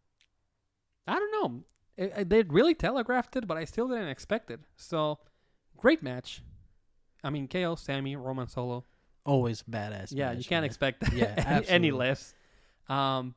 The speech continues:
Speaker 1: but, uh, what happened at the end was, um, so how did they get there? So, uh, K O and Sammy were about to, like, finish it off. Usos came out to attack.
Speaker 2: Jumped him a little bit.
Speaker 1: Yeah,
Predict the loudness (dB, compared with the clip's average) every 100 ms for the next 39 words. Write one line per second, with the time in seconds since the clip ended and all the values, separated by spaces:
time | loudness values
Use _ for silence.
0 | 0 2 2 2 0 0 0 -2 -2 -8
1 | -6 -6 -6 -6 -4 -4 -8 -16 -10 -8
2 | -6 -10 -14 _ _ _ _ _ _ _
3 | _ _ -8 -4 -2 -4 -4 -6 -6 -8
4 | -12 -6 -8 -8 _ _ _ _ _ -10
5 | -10 -4 -4 -4 -4 -4 -2 0 -2 -4
6 | -4 -4 -6 -12 -20 -20 -18 -8 -6 -4
7 | -4 -4 -6 _ _ _ _ _ 0 2
8 | 2 -4 -4 -4 -4 -4 -6 -4 -4 -4
9 | -8 -20 -18 -6 -2 0 -2 -4 -2 -2
10 | -2 -2 -2 -4 -4 -6 -6